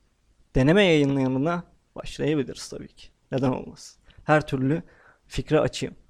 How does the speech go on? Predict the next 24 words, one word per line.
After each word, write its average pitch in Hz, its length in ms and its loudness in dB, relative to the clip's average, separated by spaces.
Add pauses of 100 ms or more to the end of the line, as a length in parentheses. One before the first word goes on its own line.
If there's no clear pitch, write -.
(260)
Ancak 156 560 4 (200)
tek - 220 4
tabanca 123 440 2
olmak 127 400 0
da 190 300 2 (320)
oldukça 139 680 0 (320)
zevkli 170 340 -2
gözüküyor. - 560 -2 (720)
Neticede 147 640 2 (100)
evde 139 360 2
kendi 156 280 -4
kendime 131 340 -4
tek 156 220 -6
başıma 135 320 -6
konuşacağıma 185 800 -2 (440)
bir 156 260 6
mikrofon 151 540 2
karşısında 131 440 2
kon-, 131 340 -4
karşısında 120 680 -4
konuşmak 185 540 -6 (420)
gayet 175 320 4
de 185 40 0
mantıklı. 151 500 -2